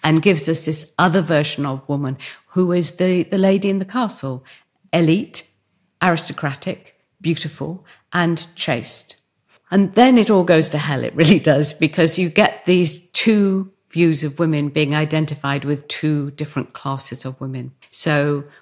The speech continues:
when the eighteenth century comes to talk about women, and the novels come to talk about women,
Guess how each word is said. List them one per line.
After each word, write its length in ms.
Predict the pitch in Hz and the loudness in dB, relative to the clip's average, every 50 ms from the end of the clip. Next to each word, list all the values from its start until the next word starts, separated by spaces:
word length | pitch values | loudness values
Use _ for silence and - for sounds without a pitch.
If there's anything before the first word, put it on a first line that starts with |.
| _ _ | _ _
when 300 | 151 160 156 160 156 151 | -2 0 0 0 0 0
the 420 | 160 156 151 143 143 - - _ - | 0 -2 0 0 -2 -4 -6 _ -4
eighteenth 360 | 160 165 156 - - 151 135 | -2 -2 -2 -2 -2 -2 0
century 420 | - - 208 208 196 - - - 151 | 0 2 2 0 0 -2 -4 -4 -4
comes 380 | 151 - 151 139 139 135 - | -4 -4 -4 -2 -2 -2 -4
to 480 | - - - 143 135 135 135 139 - - _ _ _ _ _ _ _ - | -6 -8 -6 -6 -6 -6 -6 -8 -12 -16 _ _ _ _ _ _ _ -8
talk 240 | - 160 147 - 147 | -6 -6 -6 -6 -6
about 320 | - 139 139 135 - - | -4 -4 -4 -4 -4 -6
women, 400 | 135 135 131 131 131 127 127 - _ _ _ | -6 -6 -4 -4 -6 -8 -10 -12 _ _ _
and 180 | - 160 147 139 | -4 -4 -2 -2
the 80 | 143 | -2
novels 800 | 143 156 160 190 226 233 190 156 123 110 120 131 - - - - _ _ - | 0 0 2 4 4 2 2 0 -4 -4 -6 -8 -10 -12 -14 -14 _ _ -10
come 180 | - 147 139 131 | -6 -6 -6 -6
to 120 | - - | -8 -10
talk 260 | - - 135 131 - | -12 -12 -12 -12 -12
about 280 | 123 - 127 120 - - | -12 -10 -10 -10 -10 -10
women, 380 | - 127 127 127 123 131 135 | -10 -10 -8 -8 -8 -10 -10